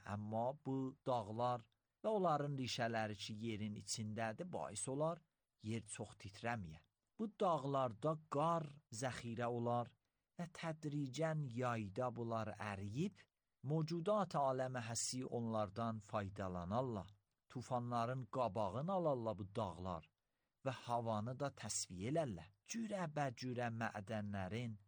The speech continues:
sənəti məvaddın məxzənləridirlər bu dağlar və musafirlər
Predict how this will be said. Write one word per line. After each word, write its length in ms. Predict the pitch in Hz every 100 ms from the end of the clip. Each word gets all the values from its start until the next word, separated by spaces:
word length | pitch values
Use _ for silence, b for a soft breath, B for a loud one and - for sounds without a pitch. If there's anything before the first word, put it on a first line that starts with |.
| _ _ -
sənəti 720 | - 139 117 107 107 - 143 139
məvaddın 840 | 120 110 107 101 104 135 151 143 147 117
məxzənləridirlər 1200 | 107 - 98 107 101 90 90 87 90 139 190 202 165
bu 80 | 143 -
dağlar 500 | 127 104 110 104 98 101 _ _ _ _ _ _ -
və 160 | 156
musafirlər 840 | 156 143 - 135 127 135 127 185